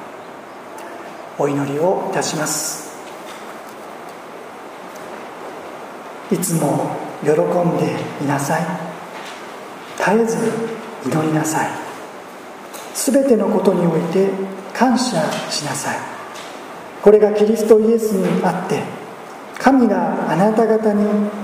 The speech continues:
望んでおられることです。天の神様、あなたの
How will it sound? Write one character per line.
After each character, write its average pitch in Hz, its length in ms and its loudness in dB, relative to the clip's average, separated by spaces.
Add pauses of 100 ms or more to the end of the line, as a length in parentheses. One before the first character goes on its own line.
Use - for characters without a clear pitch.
(140)
望 170 380 4
ん - 20 6
で 170 160 4
お 160 80 2
ら 156 120 2
れ 170 120 4
る 208 440 4 (100)
こ 180 60 -2
と 143 120 2
で 143 140 -2
す。 - 340 -8 (1900)
天 165 260 2
の 147 140 2 (420)
神 147 200 0
様、 165 500 -2 (1200)
あ 175 100 2
な 180 140 4
た 180 160 2
の 147 340 0